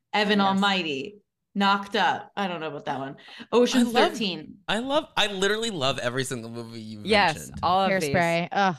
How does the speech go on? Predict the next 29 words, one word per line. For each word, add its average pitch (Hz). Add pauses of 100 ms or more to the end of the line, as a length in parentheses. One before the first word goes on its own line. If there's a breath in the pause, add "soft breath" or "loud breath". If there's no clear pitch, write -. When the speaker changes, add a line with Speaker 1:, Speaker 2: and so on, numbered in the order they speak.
Speaker 4:
give 196
it 214
to 196
me 180
Speaker 2:
Ratatouille 165
Speaker 4:
now. 160
Speaker 2:
is, 160 (260)
Ratatouille 202 (100)
is 170
iconography. 120 (440)
It 131
is 127
everything. 117
Speaker 3:
Wait, -
I 107
actually 120
have 113
never 104
seen 104
Ratatouille. -
Speaker 1:
I 208
have 202
never 185
seen 185
it -
either, 165
but 180
I 185
just 202